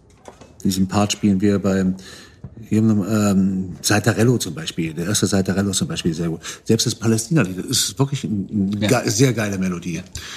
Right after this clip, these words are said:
Speaker 1: Natürlich wird die von manchen total, äh, verhunzt, aber ja, solche, solche Klassiker, ne? Oder, ähm, bei uns hieß ja damals Scharf oder nix scharf. Das sind serbo-kroatische Stücke. Das ist so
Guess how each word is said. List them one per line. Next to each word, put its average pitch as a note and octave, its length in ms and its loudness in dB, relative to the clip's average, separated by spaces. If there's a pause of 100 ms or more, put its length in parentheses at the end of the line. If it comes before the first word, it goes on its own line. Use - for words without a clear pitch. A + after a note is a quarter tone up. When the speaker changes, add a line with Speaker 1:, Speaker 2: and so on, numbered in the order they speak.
(200)
Speaker 1:
Natürlich A#2 460 2
wird B2 140 0
die A#2+ 140 2
von A#2 240 2
manchen A#2 280 0
total, A2+ 920 2
äh, F2+ 40 -10
verhunzt, - 600 -2
aber F#2 240 -6 (1120)
ja, A2+ 280 2
solche, C3+ 260 2
solche A#2 240 2
Klassiker, G#2 500 -2
ne? G2+ 200 0
Oder, F#2 600 -2
ähm, D#2+ 140 -8 (1040)
bei - 60 -4
uns G#2 160 -2
hieß A2 140 2
ja A2 80 2
damals G2+ 300 -2
Scharf A2 340 0
oder A2 100 8
nix A#2 200 0
scharf. E2 280 -4
Das F#2 120 -4
sind F#2 200 0
serbo-kroatische G2+ 800 0
Stücke. D#2 300 -8 (420)
Das F#2+ 160 -2
ist G#2+ 160 2
so A2 320 2